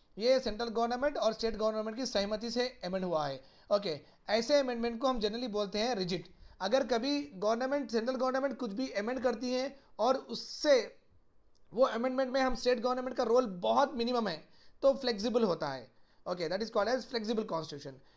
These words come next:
But हमारे पास फेडरलिज्म का इतना ज़्यादा महत्व है, यहाँ पे कभी भी फेडरलिज्म अगर इफेक्ट होता है, अगर सेंट्रल गवर्नमेंट स्टेट गवर्नमेंट के थोड़े पावर्स लेना से, लेने के लिए देखती है, स्टेट गवर्नमेंट अगर सेंट्रल गवर्नमेंट के पावर्स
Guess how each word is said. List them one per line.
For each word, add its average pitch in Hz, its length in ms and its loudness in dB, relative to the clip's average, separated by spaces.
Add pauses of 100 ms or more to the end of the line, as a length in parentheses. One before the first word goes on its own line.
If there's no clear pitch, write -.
(160)
But 233 180 2
हमारे 226 360 4
पास 262 420 2 (100)
फेडरलिज्म 254 480 0
का 262 160 0
इतना 240 320 -2
ज़्यादा 247 260 0
महत्व 220 460 0
है, 233 200 -2 (300)
यहाँ 214 380 0
पे 285 140 2
कभी 240 300 0
भी 233 280 -4 (300)
फेडरलिज्म 269 520 2
अगर 247 340 -2
इफेक्ट 240 380 -2
होता 220 240 2
है, 180 260 2 (260)
अगर 220 220 -2
सेंट्रल 226 300 -4
गवर्नमेंट 254 420 -2
स्टेट 240 260 0
गवर्नमेंट 240 460 0
के 277 80 4
थोड़े 240 240 2
पावर्स 226 320 -2
लेना 196 240 -4
से, 214 440 -2
लेने 208 280 0
के 233 80 -2
लिए 233 120 4
देखती 220 380 -2
है, 214 160 -6 (380)
स्टेट 226 280 0
गवर्नमेंट 254 440 0
अगर 226 220 0
सेंट्रल 233 260 -2
गवर्नमेंट 233 360 -2
के 254 60 2
पावर्स 220 280 0